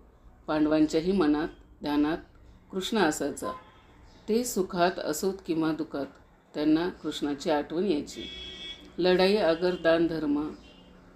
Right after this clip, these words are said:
बाब असो, श्रीकृष्ण त्यांना योग्य ते उपदेश करायचे. एकदा पांडव गंगेवर स्नानाला गेले.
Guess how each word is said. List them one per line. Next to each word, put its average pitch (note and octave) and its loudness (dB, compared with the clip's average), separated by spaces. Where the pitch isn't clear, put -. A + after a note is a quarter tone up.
बाब E3 2
असो, D3 -6
श्रीकृष्ण F3+ 0
त्यांना D#3 0
योग्य F3+ 0
ते G#3 2
उपदेश D#3+ 0
करायचे. C#3+ -8
एकदा F#3+ 4
पांडव E3+ 2
गंगेवर E3+ 0
स्नानाला D3+ -2
गेले. D3 -4